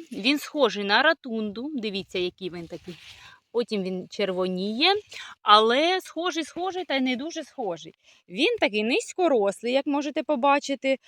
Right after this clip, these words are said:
е, до шістдесяти сантиметрів він виростає, не більше.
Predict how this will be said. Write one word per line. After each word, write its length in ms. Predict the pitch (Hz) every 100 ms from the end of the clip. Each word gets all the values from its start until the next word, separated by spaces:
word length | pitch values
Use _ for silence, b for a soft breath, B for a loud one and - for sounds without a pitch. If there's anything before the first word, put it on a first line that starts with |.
| b -
е, 120 | 214
до 260 | 196 330
шістдесяти 600 | 440 311 339 285 277 -
сантиметрів 840 | 240 240 233 240 202 180 - 240 247
він 220 | 311 302
виростає, 600 | 311 311 - 311 311 277
не 280 | 240 269 339
більше. 600 | 220 226 220 220 330